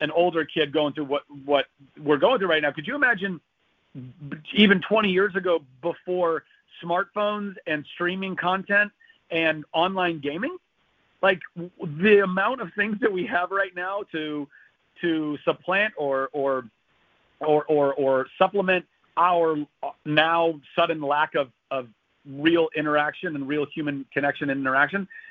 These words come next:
Like, that's insane what we're able to do right now. Imagine what's gonna happen in the next six months to a year when people are now, uh, really pushing to have a virtual meeting room instead of just a Zoom where you can go and sit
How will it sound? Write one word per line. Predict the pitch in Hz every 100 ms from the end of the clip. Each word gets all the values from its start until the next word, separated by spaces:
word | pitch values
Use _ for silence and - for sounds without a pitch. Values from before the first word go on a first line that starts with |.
| _
Like, | 175 170 - -
that's | 156 220 214 - -
insane | 165 - 240 269 208
what | 180
we're | 170 170
able | 170 160
to | 143
do | 135 170
right | 151 143 135
now. | 190 160
Imagine | 147 165 202 190
what's | 165 -
gonna | 165
happen | 143 151 156
in | 147
the | 143
next | 147 - _ _ _ _ -
six | 196 - 170
months | 170 160 -
to | 151
a | 143
year | 156 196 160 139 _ _ -
when | 147 160 151 143 - -
people | 208 190 170
are | 151
now, | 147 147 143 139 131 _ -
uh, | 135 131 123 -
really | 151 175 220 226 185
pushing | 147 220 226 175 160 147 160
to | 151
have | 151 147 -
a | -
virtual | 170 175 170 151
meeting | 151 226 156
room | 123 110 98 - - -
instead | 151 -
of | 175
just | 175 175 156
a | 127
Zoom | 185 233 151 139 135 - -
where | 170
you | 175
can | 180 160 135
go | 190 214 202
and | 147 139 _
sit | 202